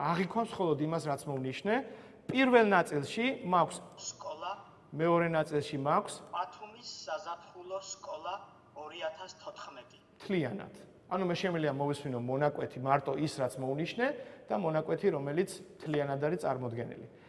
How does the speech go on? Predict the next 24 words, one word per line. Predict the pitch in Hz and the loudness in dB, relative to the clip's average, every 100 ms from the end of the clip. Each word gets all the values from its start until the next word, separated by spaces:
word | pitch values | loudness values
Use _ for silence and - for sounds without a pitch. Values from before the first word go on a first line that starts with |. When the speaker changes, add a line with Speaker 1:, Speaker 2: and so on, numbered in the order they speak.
| - - | -12 0
Speaker 1:
მაგრამ | 170 185 | 4 6
ეხლა | 226 233 | 6 6
თქვენ | 226 175 | 4 -2
ხედავთ, | 139 214 185 - | 2 6 6 4
რომ, | 143 120 - - - - - - - - - - - | -2 -2 -6 -14 -20 -20 -20 -20 -20 -20 -20 -20 -2
ე, | 135 123 - | 4 4 4
არის | 151 185 | 4 4
კიდე | 190 180 | 2 2
მესამე | 160 165 196 165 | 2 2 2 2
ნაწილი. | 147 127 135 135 196 262 - - - - | 0 0 -2 0 0 0 -10 -16 -20 -16
თუ | - 247 | -2 0
კი | 196 | 0
საუნდ | - 220 185 190 | 0 4 4 4
ფაილი | - 170 139 | 4 6 6
იქნება | 143 - 139 127 | 0 -2 0 6
გაცილებით | 180 208 262 220 180 | 6 6 8 8 8
დიდი, | 135 208 196 170 | 4 4 6 4
რომელიც | 147 147 131 | 2 2 0
აქ | 143 139 | 0 2
არ | 156 | 0
თავსდება, | - 135 - 123 120 180 262 - - - - - - - _ - | 2 -2 0 -4 -2 -2 -4 -12 -20 -20 -20 -20 -20 -20 _ -4
მაშინ | 170 233 190 143 | -2 2 0 2
მესამე | 160 233 - 190 143 127 117 - - - - - - | 6 6 8 4 4 0 -4 -12 -20 -20 -20 -20 -18
ხაზი, | - - 160 143 123 160 | -8 4 8 8 6 2